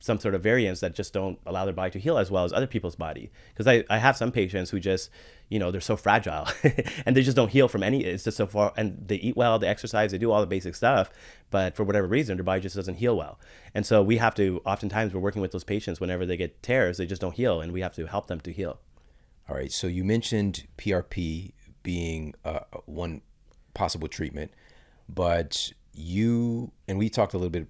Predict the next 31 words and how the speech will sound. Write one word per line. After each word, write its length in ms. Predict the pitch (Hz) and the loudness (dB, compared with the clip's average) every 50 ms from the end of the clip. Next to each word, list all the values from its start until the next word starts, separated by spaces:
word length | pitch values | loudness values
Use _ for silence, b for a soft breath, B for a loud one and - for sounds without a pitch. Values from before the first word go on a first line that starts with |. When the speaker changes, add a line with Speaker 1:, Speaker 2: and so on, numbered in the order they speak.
| - _ - | -12 _ -10
Speaker 2:
about 260 | 76 78 78 78 73 | -6 -4 -4 -4 -4
this 140 | - 73 - | -6 -10 -10
before 180 | 78 - 85 | -10 -8 -8
we 80 | 78 78 | -6 -6
got 160 | 76 76 76 | -6 -8 -8
started, 500 | - - - 80 80 78 73 69 71 b b b b b b b b b b b - - | -8 -8 -6 -6 -6 -6 -6 -10 -12 b b b b b b b b b b b -10 -4
are 600 | 85 87 85 85 87 87 85 82 82 80 78 - - _ - - - - | -2 0 2 2 2 2 2 2 0 -2 -4 -6 -10 _ -20 -20 -14 -6
somebody 340 | - - - 98 90 90 90 | -4 -2 0 0 0 -2 -4
who's 160 | 80 76 - | -4 -4 -4
really 160 | 98 104 107 | -2 0 0
at 80 | 98 87 | 0 -2
the 80 | - | -4
forefront 480 | - - - 87 82 - - 78 76 76 | -8 -6 -6 -6 -6 -6 -8 -8 -8 -8
of 80 | 76 80 | -8 -8
understanding 540 | 76 73 71 - - 80 73 76 76 76 | -10 -8 -10 -8 -8 -6 -6 -6 -6 -6
this, 280 | 73 73 73 71 - - | -8 -8 -8 -8 -8 -8
and 160 | 69 71 71 - | -8 -10 -10 -10
it's 160 | - 95 - | -8 -6 -4
super 340 | - - - 151 147 127 107 | -2 0 0 0 2 2 2
exciting. 400 | 95 - - 104 95 92 95 90 | 0 0 0 0 0 0 0 0
I 40 | 95 | 0
actually 240 | 104 104 - 110 95 | -2 -2 -2 -6 -4
did, 440 | 82 98 92 92 90 87 80 82 b b b b b b b b b - | -2 0 0 0 0 -2 -4 -8 b b b b b b b b b -10
uh, 180 | - 80 78 65 | -6 -4 -2 -2
a 40 | 85 | -2
lecture 360 | 85 95 104 - - - 101 | -2 -4 -4 -4 -4 -2 -2
on 140 | 87 80 78 | -2 -2 -4
this 380 | 76 73 73 73 - - - - _ - | -4 -6 -6 -6 -8 -8 -10 -12 _ -6
at 180 | 87 85 - | -6 -6 -6
my, 540 | - 85 82 80 78 78 76 73 73 73 73 - - - - - _ - - | -6 -6 -6 -4 -4 -4 -6 -6 -8 -10 -14 -18 -20 -20 -20 -20 _ -18 -14
uh, 160 | 78 78 76 | -12 -10 -10